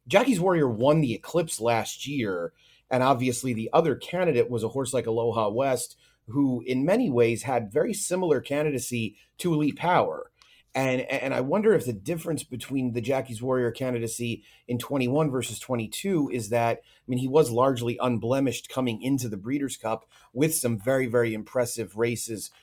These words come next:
throughout the year. And if that's no, i-, if maybe him not looking quite as strong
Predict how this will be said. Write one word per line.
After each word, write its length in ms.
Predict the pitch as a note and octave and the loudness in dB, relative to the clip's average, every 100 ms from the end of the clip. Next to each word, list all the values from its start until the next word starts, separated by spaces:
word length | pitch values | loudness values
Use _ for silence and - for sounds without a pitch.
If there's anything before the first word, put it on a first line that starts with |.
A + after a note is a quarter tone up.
| _ - | _ -4
throughout 340 | B2+ B2 B2 | 2 4 2
the 80 | A2 | -2
year. 640 | G2 D3 F3+ A#2 G#2+ G2+ - _ - | -6 -2 2 2 2 0 -8 _ -2
And 120 | B2 | 0
if 140 | A2 | 0
that's 400 | G#2+ B2 B2 - | 2 2 0 -2
no, 340 | A#2+ A#2 A2+ G#2 | 0 2 2 0
i-, 520 | G2+ E2+ A2 A2+ C3+ | -4 -4 -4 -4 -4
if 200 | D3 A#2+ | -6 -4
maybe 280 | C#3 A#2+ A#2 | -2 0 -2
him 420 | A#2+ C3 B2+ B2 | -2 0 2 2
not 320 | B2+ B2 - | 2 0 -2
looking 500 | B2+ C3+ C3+ B2+ A#2+ | -6 -6 -6 -6 -8
quite 460 | - - B2+ B2+ A#2+ | -8 -4 0 2 0
as 100 | G#2+ | -4
strong 580 | - - A#2+ A#2 A2+ | -8 -2 0 2 -2